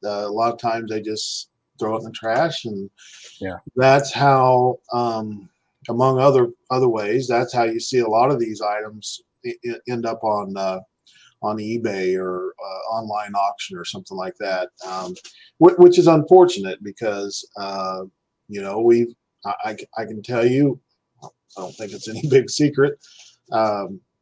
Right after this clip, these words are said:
Speaker 1: we, we actually had to buy back some annual reports from a lodge, uh, that were posted on eBay.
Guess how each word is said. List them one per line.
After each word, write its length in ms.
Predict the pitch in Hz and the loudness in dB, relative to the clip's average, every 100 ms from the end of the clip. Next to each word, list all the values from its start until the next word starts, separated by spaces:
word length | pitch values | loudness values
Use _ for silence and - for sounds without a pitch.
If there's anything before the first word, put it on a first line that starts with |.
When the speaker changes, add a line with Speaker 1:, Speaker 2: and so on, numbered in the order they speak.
| _ _ _ _ _ _ _ _ _ _ _ _ - _ _ - - - | _ _ _ _ _ _ _ _ _ _ _ _ -20 _ _ -20 -20 -6
Speaker 1:
we, 360 | 127 135 139 - - | 0 2 0 -6 -4
we 180 | 127 139 | 0 4
actually 440 | 131 139 - 135 | 4 2 2 2
had 200 | 123 135 | 2 0
to 60 | 131 | 0
buy 240 | 120 127 | 2 2
back 300 | 123 123 127 - | 2 0 0 -4
some 240 | 123 117 | -8 -6
annual 320 | 113 127 123 | -4 -4 -2
reports 540 | 117 113 127 135 151 - | -2 -2 -2 -2 -4 -10
from 200 | 110 110 | -8 -6
a 40 | |
lodge, 580 | 104 98 139 165 - _ _ _ _ _ _ - | -4 -2 -2 -2 -6 _ _ _ _ _ _ -6
uh, 360 | 110 110 110 104 | -2 -2 -4 -4
that 220 | 117 120 101 | -2 -2 -2
were 260 | 117 110 - | -6 -6 -6
posted 360 | 123 123 - 113 | -2 -2 -2 -4
on 180 | 110 110 | -4 -6
eBay. 460 | 110 117 123 170 | -8 -4 -4 -4